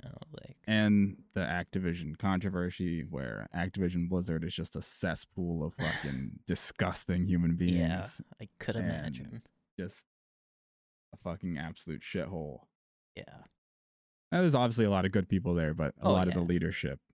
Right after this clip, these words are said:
Speaker 2: like, most of the leadership was just dog shit and was, like, horribly abusive to people.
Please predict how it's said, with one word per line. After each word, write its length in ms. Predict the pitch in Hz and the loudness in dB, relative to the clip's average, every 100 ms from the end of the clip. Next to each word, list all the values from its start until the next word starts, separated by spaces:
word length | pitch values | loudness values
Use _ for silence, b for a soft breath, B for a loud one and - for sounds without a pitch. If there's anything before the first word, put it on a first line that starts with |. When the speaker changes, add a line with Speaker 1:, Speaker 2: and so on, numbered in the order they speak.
| _ _ | _ _
Speaker 2:
like, 120 | 87 | -4
most 320 | - 110 107 - | 4 4 4 2
of 60 | |
the 80 | 107 | 2
leadership 540 | 98 101 95 - 95 - | 4 6 4 2 0 0
was 120 | 92 | -2
just 200 | 90 - | -2 -2
dog 280 | 95 92 87 | 2 2 0
shit 300 | - 85 80 _ _ _ _ | -2 -2 -2 _ _ _ _
and 200 | 113 95 | 0 2
was, 160 | 90 92 | 0 0
like, 260 | 87 85 _ | -2 -2 _
horribly 540 | - 101 92 92 101 | -2 2 2 2 2
abusive 480 | 92 87 87 - 87 | 2 0 -4 -6 -12
to 80 | - | -10
people. 480 | - 82 87 85 | -8 -8 -10 -16